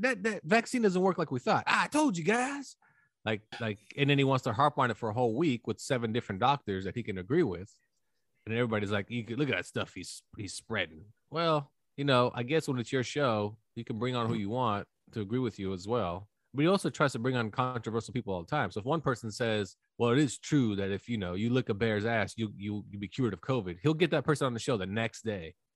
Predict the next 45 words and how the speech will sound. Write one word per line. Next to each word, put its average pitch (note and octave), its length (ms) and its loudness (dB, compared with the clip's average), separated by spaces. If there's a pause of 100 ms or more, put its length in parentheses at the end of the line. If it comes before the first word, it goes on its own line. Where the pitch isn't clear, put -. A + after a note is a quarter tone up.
and F2+ 140 -8
be G2 80 -4
like, F#2+ 180 -2
"Hey, A2+ 140 -4
prove F#3+ 320 0
it," G2 160 -4 (240)
you G#2+ 80 -6
know? F2 160 -8
So, D3 400 4 (360)
you C4+ 100 -4
know, A3+ 100 2
he's, G#3 380 -2
he's, F#3 380 -2
he's E3 200 -2
the E3+ 80 0
hot F3 200 4
topic. F#3 420 0
He's, B2 580 -6 (300)
he, - 380 -16
he's D3+ 240 -2
also, F3 360 2
like, D#3+ 240 2 (200)
the C#3+ 100 0
show F3 260 2
to E3+ 80 4
go E3 200 4
on B3+ 180 0
to G#2+ 240 -2
in F#2+ 60 -2
a F2+ 60 -4
sense, G2+ 300 -4
if F#2+ 100 -10
you're G2 140 -6 (140)
popular B2+ 460 2
or G2 220 0
you're A2 200 0
in A2+ 80 -2
the G2+ 60 -2
news, G2+ 600 -4
you G#2 160 -12
go E3 180 0
on D#3 160 -2
a F#2 80 -2
Joe E2+ 200 -6
Rogan, D#2 340 -12